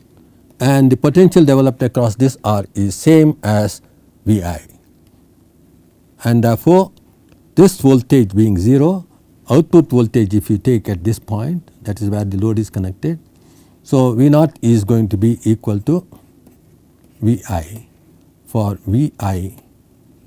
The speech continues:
greater than zero. So, it is exactly the, uh, positive going half which is reproduced with the same value of V P as V I. So, this is V naught.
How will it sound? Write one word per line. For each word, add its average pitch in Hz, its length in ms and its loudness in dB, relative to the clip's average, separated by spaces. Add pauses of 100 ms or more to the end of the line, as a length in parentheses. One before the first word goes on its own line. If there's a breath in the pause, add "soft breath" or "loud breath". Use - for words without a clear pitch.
(160)
greater 120 360 0
than 92 440 -6 (160)
zero. 87 340 -8 (720)
So, 131 160 -2
it 127 100 0
is 123 100 -4
exactly 139 680 0 (880 soft breath)
the, 123 460 4 (200)
uh, 113 220 2
positive 135 540 4
going 117 420 2 (540)
half 143 680 -2
which 110 140 -4
is 117 180 0
reproduced 143 720 2 (1080)
with 123 320 2
the 117 120 2
same 127 260 0
value 113 300 2
of 104 80 -2
V 104 160 -2
P 147 320 -2 (920 soft breath)
as 107 280 -2
V 92 160 -2
I. - 120 -20 (1400)
So, 131 160 0
this 123 220 4
is 135 160 4
V 98 100 2
naught. - 340 -12